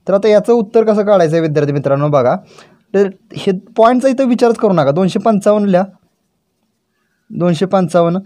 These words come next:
छेदामध्ये पाच आहे तसं लिहा. पॉईंट मांडूच नका. बघा आता करा, आता काय करायचं?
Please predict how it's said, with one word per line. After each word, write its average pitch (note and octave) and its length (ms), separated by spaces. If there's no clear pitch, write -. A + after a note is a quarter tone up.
छेदामध्ये F#3 440
पाच F3+ 240
आहे F3+ 140
तसं E3+ 200
लिहा. E3 140
पॉईंट A3 260
मांडूच G#3+ 280
नका. C3 280
बघा D#3+ 300
आता E3 280
करा, F3+ 320
आता D3+ 180
काय G3+ 140
करायचं? D3 380